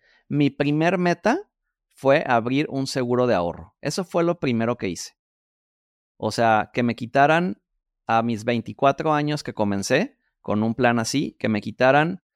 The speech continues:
en ese momento creo que eran como mil pesos, serían como dos mil ahorita. Que me quitaran dos mil pesos de mi cuenta a m-, para mi futuro, para cuando sea más grande, para cuando tenga cuarenta, que ya los tengo.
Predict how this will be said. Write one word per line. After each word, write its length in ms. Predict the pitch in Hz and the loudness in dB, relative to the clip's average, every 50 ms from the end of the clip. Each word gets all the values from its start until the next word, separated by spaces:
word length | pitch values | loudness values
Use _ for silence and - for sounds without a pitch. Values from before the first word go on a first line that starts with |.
| _ _ _ | _ _ _
en 160 | - 110 123 | -4 0 0
ese 180 | 143 156 - 226 | 2 2 2 2
momento 420 | 190 160 151 147 147 147 - 156 | 2 2 4 2 2 2 0 0
creo 180 | - 156 143 - | 2 2 0 2
que 80 | - 147 | 2 2
eran 140 | 151 151 147 | 2 2 0
como 260 | - 135 120 107 104 | 0 0 0 2 2
mil 260 | 110 120 127 139 135 - | 2 2 2 2 2 4
pesos, 340 | - 120 110 - 107 95 - | 4 4 4 4 2 -2 -4
serían 420 | - - - 113 107 113 120 123 | -4 -4 0 2 2 4 2 2
como 260 | 123 156 151 143 123 | 2 2 2 4 4
dos 260 | 101 104 101 92 - 110 | 4 4 2 2 2 0
mil 220 | 117 117 120 123 | 2 2 4 6
ahorita. 480 | 117 113 104 98 92 - - - - _ _ _ _ _ _ _ _ _ | 6 6 6 4 0 -6 -10 -20 -20 _ _ _ _ _ _ _ _ _
Que 60 | - 110 | -2 0
me 120 | 113 107 | 0 0
quitaran 440 | - 113 - 135 143 156 165 160 139 | -2 0 2 4 4 4 4 4 4
dos 240 | 131 120 113 - 127 | 4 4 4 4 0
mil 260 | 139 156 165 170 170 | 0 0 0 0 2
pesos 340 | - 160 147 - 156 147 143 | 2 2 2 2 -2 -4 -2
de 100 | 135 117 | -2 -2
mi 140 | 104 95 | -2 -4
cuenta 520 | - - 113 120 120 120 - 160 220 302 _ _ _ _ _ _ _ _ _ _ _ - | -4 -2 -2 -2 -2 0 0 0 0 -2 _ _ _ _ _ _ _ _ _ _ _ -4
a 80 | 117 113 | -2 0
m-, 180 | 113 113 110 - | 0 -2 -2 0
para 220 | - 117 113 110 | 2 4 4 4
mi 100 | 113 110 | 2 0
futuro, 540 | 104 - 110 101 - 107 107 101 90 95 - _ - | -2 -4 -8 -6 -2 0 0 0 0 -4 -8 _ -2
para 200 | - 104 104 107 | 0 0 2 2
cuando 240 | - 107 107 107 101 | 2 0 0 0 0
sea 160 | - 127 117 | 0 0 0
más 200 | 127 127 120 - | 0 0 0 0
grande, 420 | 127 131 139 143 151 147 151 151 | 2 2 4 4 2 2 2 2
para 240 | 143 - 120 107 101 | 2 4 2 2 2
cuando 220 | - 101 101 101 | 2 0 -2 -2
tenga 380 | 95 - 117 117 120 127 120 - | -2 -2 -2 0 2 0 0 0
cuarenta, 600 | - 110 104 104 113 123 131 135 - 156 160 156 | 2 2 2 4 2 2 0 0 2 0 0 0
que 140 | - 101 92 | 0 -2 0
ya 160 | 107 107 120 | 2 2 4
los 180 | 131 131 - - | 4 2 2 2
tengo. 480 | 131 117 117 120 120 135 190 370 _ | 2 2 2 2 2 0 0 -2 _